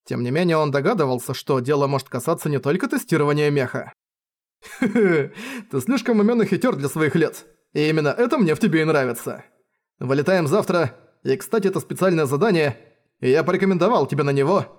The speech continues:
потому что считаю, что оно для тебя подходит. Постарайся заработать дополнительные учебные баллы на этом»,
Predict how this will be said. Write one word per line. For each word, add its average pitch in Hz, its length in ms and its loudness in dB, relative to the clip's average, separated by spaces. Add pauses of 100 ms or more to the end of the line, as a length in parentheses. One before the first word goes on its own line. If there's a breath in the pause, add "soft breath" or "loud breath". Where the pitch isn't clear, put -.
(240)
потому 165 280 -2
что 214 160 0
считаю, 170 380 0
что - 180 0
оно 196 160 2
для 151 120 -4
тебя 160 180 -2
подходит. - 520 -4 (580)
Постарайся 190 520 0
заработать 165 480 0
дополнительные 175 560 2
учебные 170 380 2
баллы 156 280 2
на 143 120 2
этом», 117 280 -4